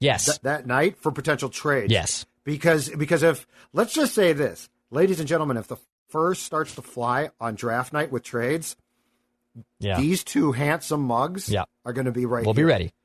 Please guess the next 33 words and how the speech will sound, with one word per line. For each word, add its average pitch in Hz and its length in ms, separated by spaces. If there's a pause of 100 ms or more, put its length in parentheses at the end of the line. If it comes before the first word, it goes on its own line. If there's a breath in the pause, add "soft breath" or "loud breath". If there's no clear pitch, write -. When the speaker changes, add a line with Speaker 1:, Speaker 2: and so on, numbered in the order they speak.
Speaker 1:
We'll 107 120
be 131 80
Speaker 2:
Because 123 140
Speaker 1:
ready 120 40
for 143 60 (100)
Speaker 2:
that's 190 80
Speaker 1:
that. 151 80
Speaker 2:
the 156 80
thing 151 300
is, 135 260
the 147 100
Fiala 190 520
trade's 165 340
going 143 300
down 113 320
here. 87 260 (140)
Speaker 1:
I 139 80
will 156 160
say, 160 200
Speaker 2:
Um, 107 540
Speaker 1:
I 135 80
will 131 80
say, 139 200
I 123 80
Speaker 2:
fairly 143 180
Speaker 1:
have 135 120
a, 127 120
Speaker 2:
soon. 120 100
Speaker 1:
uh, 104 260
I 120 60
have 123 140
my 123 100
annual 156 580